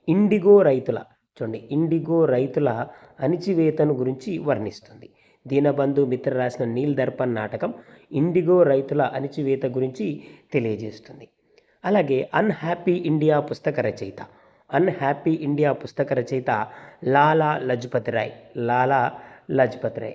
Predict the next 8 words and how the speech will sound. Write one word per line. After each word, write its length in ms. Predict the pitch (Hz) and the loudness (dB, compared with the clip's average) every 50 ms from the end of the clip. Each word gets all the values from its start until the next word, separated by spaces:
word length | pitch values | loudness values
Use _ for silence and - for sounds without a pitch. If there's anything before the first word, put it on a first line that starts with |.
| - - | -10 -8
అన్-, 120 | 123 127 147 | -6 -4 -2
అన్‌హ్యాపీ 760 | 143 139 135 - 147 127 156 165 - 139 135 135 131 - 143 | -2 -4 -4 -6 -4 -2 -2 -2 0 0 -2 -2 -2 -2 -4
ఇండియా 380 | 139 135 127 127 131 135 131 123 | -4 -2 -4 -2 -2 -2 -2 -2
పుస్తక 380 | - - 117 - - 135 127 | -4 -8 -16 -8 -8 -4 -4
రచయిత 480 | 131 120 120 117 - 135 127 127 - - - - - - - - _ - | -2 -4 -4 -6 -6 -10 -6 -6 -6 -8 -8 -14 -20 -20 -20 -20 _ -2
లాలా 400 | 139 135 131 135 139 139 139 139 | 0 2 4 4 4 2 2 0
లజపత్ 500 | 131 123 123 120 117 - - 113 - - | 0 0 -2 -2 -4 -6 -8 -8 -8 -6
రాయ్. 160 | 101 - - | -10 -10 -10